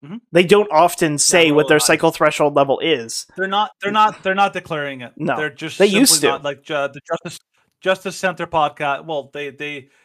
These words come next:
Speaker 1: they didn't declare it. They just kind of, like, slipped up and mentioned
Speaker 2: Yeah.
Speaker 1: it. Uh, you know, but they, they tried not to do it. Um, there
Speaker 2: Mm-hmm.
Speaker 1: was, um, uh, the podcast with, um,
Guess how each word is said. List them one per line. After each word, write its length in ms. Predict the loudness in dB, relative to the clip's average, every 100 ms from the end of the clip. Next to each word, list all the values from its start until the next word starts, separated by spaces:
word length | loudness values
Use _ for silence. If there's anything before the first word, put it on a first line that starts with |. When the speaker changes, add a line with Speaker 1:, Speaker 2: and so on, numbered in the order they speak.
| _ -6
Speaker 1:
they 160 | -4
didn't 140 | -4 -6
declare 520 | -14 -6 -2 0 0
it. 140 | -4
They 120 | -6 -10
just 340 | -12 -14 -12
kind 180 | -8 -6
of, 100 | -8
like, 160 | -10
slipped 400 | -14 -16 -14 -8
up 220 | -6 -6 -8
and 160 | -16
mentioned 340 | -16 -16 -12 -8
Speaker 2:
Yeah. 120 | -8
Speaker 1:
it. 100 | -10 _ _ _ _
Uh, 720 | -10 -6 -4 -4 -6 -8 -10 -14
you 60 | -10
know, 100 | -8
but 140 | -6
they, 120 | -8
they 180 | -10 -12
tried 240 | -6 -6 -4
not 180 | -8
to 80 | -10
do 160 | -10 -8
it. 160 | -8 -12 _ _
Um, 300 | 0 2 2
there 100 | -2
Speaker 2:
Mm-hmm. 140 | -4 -4
Speaker 1:
was, 180 | -6 -4
um, 460 | -4 -2 -6 -10 _ _ _ _ _
uh, 80 | -10
the 140 | -8 -2
podcast 500 | 0 0 -2 -6 -6
with, 200 | -8 -4
um, 460 | -2 -2 -2 -6